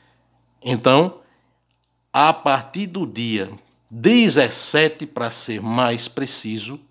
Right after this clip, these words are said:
a onda azul estará atuando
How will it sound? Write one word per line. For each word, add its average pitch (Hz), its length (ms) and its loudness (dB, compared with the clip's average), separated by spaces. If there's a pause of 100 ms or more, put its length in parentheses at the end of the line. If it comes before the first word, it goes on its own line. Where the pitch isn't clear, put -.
(1200)
a 110 200 2
onda 147 480 4 (100)
azul 113 640 0 (1400)
estará 117 540 4
atuando 120 760 -4